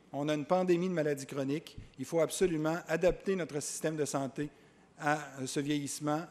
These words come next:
et à cette nouvelle donne que sont les maladies chroniques. Et pour moi, euh, les infirmiers et infirmières représentent un élément majeur pour faire en sorte que l'accès, euh,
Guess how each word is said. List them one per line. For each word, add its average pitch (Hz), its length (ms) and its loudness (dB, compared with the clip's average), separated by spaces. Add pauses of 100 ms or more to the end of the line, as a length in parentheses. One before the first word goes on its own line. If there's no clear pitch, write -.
et 139 340 -4
à 127 80 -8
cette - 240 -4
nouvelle 156 320 2
donne 151 360 2 (220)
que 143 100 -4
sont 156 160 0
les 151 100 0
maladies 135 320 0
chroniques. 135 480 -4 (220)
Et 139 100 0
pour 160 180 0
moi, 139 280 2 (420)
euh, 127 100 0
les 147 200 0
infirmiers 160 520 0
et 147 60 0
infirmières 143 680 -2 (200)
représentent 151 800 0
un 139 160 0
élément 143 380 0 (140)
majeur 143 460 4 (560)
pour 135 140 -4
faire 151 200 4
en 139 100 2
sorte 151 400 2
que 143 140 0
l'accès, 135 500 0 (560)
euh, 127 100 -8